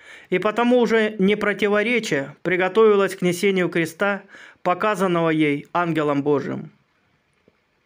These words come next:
Но как греховное естество наше всегда уклоняется от неприятного и трудного, то она с неохотою и великою скорбью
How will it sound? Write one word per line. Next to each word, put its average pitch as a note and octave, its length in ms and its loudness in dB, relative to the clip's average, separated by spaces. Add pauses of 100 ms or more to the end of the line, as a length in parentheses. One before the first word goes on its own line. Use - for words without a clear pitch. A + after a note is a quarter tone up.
(260)
Но E3 140 0
как F#3+ 220 -2
греховное F#3+ 580 0
естество F3+ 560 0
наше D#3 480 -2 (340)
всегда F3 840 -2 (360)
уклоняется F3 880 0
от F3 240 -2 (280)
неприятного F#3 840 0
и D#3+ 60 -2
трудного, D#3+ 640 0 (360)
то F#3 120 0
она G#3+ 200 0
с G#3+ 140 -10
неохотою F#3 600 0
и D#3+ 40 2
великою G3+ 440 0
скорбью C#3+ 640 -2